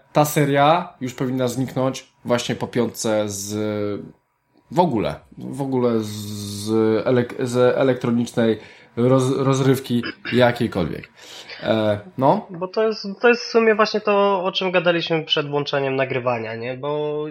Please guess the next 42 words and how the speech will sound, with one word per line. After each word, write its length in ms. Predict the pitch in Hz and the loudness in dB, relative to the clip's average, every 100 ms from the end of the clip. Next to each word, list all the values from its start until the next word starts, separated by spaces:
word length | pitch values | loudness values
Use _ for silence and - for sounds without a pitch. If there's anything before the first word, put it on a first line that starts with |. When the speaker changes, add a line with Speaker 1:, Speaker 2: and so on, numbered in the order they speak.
| 135 | -12
Speaker 2:
są 280 | - 170 180 | -6 -4 -4
serie 760 | 185 175 175 180 175 170 156 143 | -2 0 2 4 4 2 -2 -6
jako 340 | 143 143 147 | -8 -6 -8
serie 360 | 139 - 156 151 | -6 0 2 2
gier 200 | 160 175 | 2 0
i 80 | 175 | 0
są 160 | 170 | -6
serie 420 | 160 175 175 185 175 | -4 0 4 4 4
gier, 300 | 180 185 175 - - - - | 4 4 0 -6 -10 -14 -18
które 320 | - 180 185 | -4 2 2
tak 180 | 185 - | 2 -4
naprawdę 320 | 165 170 170 | -6 -2 0
nie 160 | 170 165 | 0 0
są 160 | 139 | -2
seriami, 400 | 123 131 143 147 | -4 0 2 2
tylko 220 | 147 147 147 | -2 -4 0
mają 200 | 143 143 | 2 2
nazwę. 320 | 135 117 113 | 0 -2 -6
No, 180 | 120 120 - - - 117 | -6 -6 -8 -10 -12 -8
e, 460 | 135 139 135 135 131 131 147 | -2 0 0 -2 -4 -14 -2
powiedziałeś 360 | 151 156 160 | 0 2 2
o 60 | 156 | 2
Metal 300 | 151 160 147 | 2 2 -2
Gear 80 | 147 | -4
Solid 360 | - 117 117 - | 0 0 0 -6
i 60 | |
tutaj 240 | 175 165 160 | -2 0 0
się 80 | |
z 60 | 160 | -2
tobą 180 | 160 156 | 0 0
zgodzę 280 | 151 151 147 | 2 0 -2
w 60 | |
stu 180 | - 160 | -4 -8
procentach, 640 | - 147 143 123 113 117 | -4 0 0 0 -4 -6
bo, 560 | 127 131 135 139 135 135 - - - - | 0 2 4 4 4 2 -4 -12 -14 -10
e, 220 | 135 131 131 | -4 -2 0
Metal 260 | 160 180 170 | 2 0 0
Gear 100 | 165 | -2
Solid 320 | 165 160 160 | 0 0 0
to 80 | 156 | 0
jest 280 | 147 139 | 0 -2
seria, 600 | - 147 147 147 143 143 | 0 2 4 4 2 0